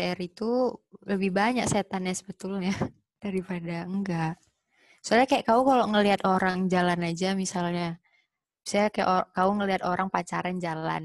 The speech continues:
habis itu kan kau L D R, kau kayak pasti ngerasa kayak enak ya gitu, sedih, terus kayak kau sedih, terus kau kayak pengen juga. Terus habis itu belum lagi kok misalnya nanti ada yang, misalnya ada juga yang L D R, terus habis itu cowoknya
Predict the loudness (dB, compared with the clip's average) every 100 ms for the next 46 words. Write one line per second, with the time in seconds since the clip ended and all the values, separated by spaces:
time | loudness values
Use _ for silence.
0 | -8 -10 -10 -6 -6 -2 -2 0 -2 -6
1 | -6 -6 -6 -8 -6 -6 -6 -6 -6 -6
2 | -6 -6 -6 -6 -6 -8 -8 -8 -10 -12
3 | -12 -6 -2 -4 -4 -8 -6 -6 -4 -6
4 | -8 -10 -8 -8 -12 -8 -8 -8 -12 -12
5 | -10 -8 -10 -12 -10 -6 -6 -8 _ _
6 | _ _ _ _ _ -10 -6 -4 -4 -6
7 | -4 -4 -2 -2 -2 -4 -2 -4 -4 -6
8 | -4 -4 -4 -6 -8 -6 -4 -4 -4 -4
9 | -4 -8 -12 -18 _ _ _ _ -8 -4
10 | 0 0 0 -4 -2 -2 -2 -4 -4 -6
11 | -6 -6 -4 -4 -6 -12 -10 -8 -6 -6
12 | -8 -10 -6 -4 -4 -8 _ _ _ -2
13 | 0 0 -2